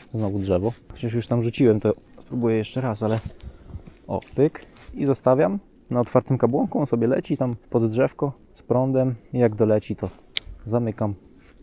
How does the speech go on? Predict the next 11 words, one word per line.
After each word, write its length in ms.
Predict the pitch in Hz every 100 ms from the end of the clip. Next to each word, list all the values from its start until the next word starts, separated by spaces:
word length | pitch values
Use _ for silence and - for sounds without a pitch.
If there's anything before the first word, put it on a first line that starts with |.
| -
naciągam 420 | 113 - 107 101
plecionkę 520 | 98 104 - 101 - 101 - - -
i 100 | 110
powoli 320 | 107 107 104
zwijam. 320 | 104 101 98
I 80 | 107
ja 100 | 107
tego 180 | 107 110
woblerka 400 | 110 113 110 110
tak 120 | 101
prowadzę 420 | 110 107 104 107